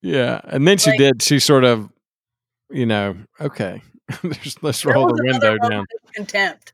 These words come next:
Speaker 2: that
Speaker 1: Right.
Speaker 2: he has. Like, it's, it's always got to do with the smell.
Speaker 1: Mm-hmm.
Speaker 2: And that riles him up too when she rolls down the window.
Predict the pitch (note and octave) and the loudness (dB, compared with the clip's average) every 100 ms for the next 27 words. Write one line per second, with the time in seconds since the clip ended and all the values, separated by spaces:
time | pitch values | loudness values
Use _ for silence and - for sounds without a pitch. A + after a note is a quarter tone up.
0 | _ _ - A#2 G#2+ - - - - D3 | _ _ 2 2 2 0 -4 -6 -10 -12
1 | F#3 E3+ E3 D#3+ D#3+ G3 F#3+ - - F#3 | -4 0 0 -2 -4 -6 -6 -12 -10 -10
2 | - F#3+ F#3 G3 G#3 G#3 G#3 G3+ G3 G#3+ | -4 0 0 2 -2 0 -2 -2 -6 -4
3 | G#3+ G#3 - G#3 G3+ G#3+ A3 A3+ - _ | -4 -6 -10 -8 -6 -6 -6 -8 -12 _
4 | C3 B2 A#2 B2+ C3 A2+ _ _ F#3+ G3 | -4 0 0 2 0 -4 _ _ 0 0
5 | F#3 F3+ F#3 G#3+ A3+ G#3 G#3 G#3 A3 F#3+ | 0 0 2 0 -4 -2 -2 -2 -4 -4
6 | D#3+ - D#3 E3+ F#3+ F3+ F#3+ E3+ E3 E3 | -6 -12 -8 -4 -4 -2 -2 -2 -8 -8
7 | D3 G#2+ D#2+ | -8 -10 -12